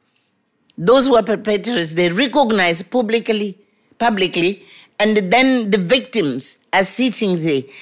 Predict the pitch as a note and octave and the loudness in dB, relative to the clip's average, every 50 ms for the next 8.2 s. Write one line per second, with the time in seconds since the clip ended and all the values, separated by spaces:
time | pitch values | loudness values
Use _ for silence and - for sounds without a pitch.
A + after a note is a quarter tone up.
0 | - - - A3 C4 C#4 B3+ D#4 C#4+ C#4+ C#4+ C4 B3+ B3 A#3 A3 A3 A#3 A3+ A3 | -20 -6 -2 0 0 0 0 0 0 0 0 0 2 2 0 0 2 0 0 0
1 | G#3 G#3+ F3+ F3 G3 G3 G3+ G#3+ A3+ B3 C4+ D4 D#4+ E4+ F4 F#4 F#4+ G4 G4 F#4 | 0 -2 -2 -2 0 0 0 0 0 0 0 -2 -2 0 2 2 4 6 6 6
2 | F4 E4 C#4+ B3+ A3+ G3 F#3+ F3+ F#3+ E3+ E3+ E3 D#3 D3+ E3+ F#3 G#3 A3 A#3+ C4 | 6 4 2 -2 -4 -6 -6 -6 -6 -4 -4 -4 -6 -6 -6 -6 -4 -4 -4 -4
3 | C#4+ C#4+ D4 D4+ D#4+ E4+ E4 C4+ A3+ G3 F#3 G#3+ G3 F#3+ F#3 F3+ E3+ D3 - - | -4 -4 0 2 4 4 4 4 2 0 -2 -2 -2 -2 -2 -4 -4 -6 -10 -10
4 | - G#3+ G#3 G3 F#3+ F3 - E3 F3 F3 F3 E3+ F#3 F#3 E3+ C#3 - - _ _ | -6 -6 -4 -4 -4 -6 -6 -8 -8 -8 -6 -4 -4 -4 -4 -6 -8 -12 _ _
5 | _ _ _ _ _ _ _ _ _ _ _ _ _ _ _ - - - - - | _ _ _ _ _ _ _ _ _ _ _ _ _ _ _ -20 -18 -18 -20 -20
6 | - - - - - _ _ E3 F3+ G3 F3 A#3 G3+ G3 C4 D4 C#4 E4+ B3 G#3+ | -20 -20 -20 -20 -20 _ _ -4 -2 0 2 2 2 2 2 2 0 -2 -2 -2
7 | C4+ C4 A3+ G3+ G3+ G3 F3 E3 D3+ D3 F#3 C#4 D4+ C#4+ - C#4 D4 C#4 C#4 C#4 | -2 -2 0 0 2 2 2 0 -2 -4 -2 -2 -2 -2 -2 -2 -2 0 0 -2
8 | B3+ - - - | -4 -4 -8 -10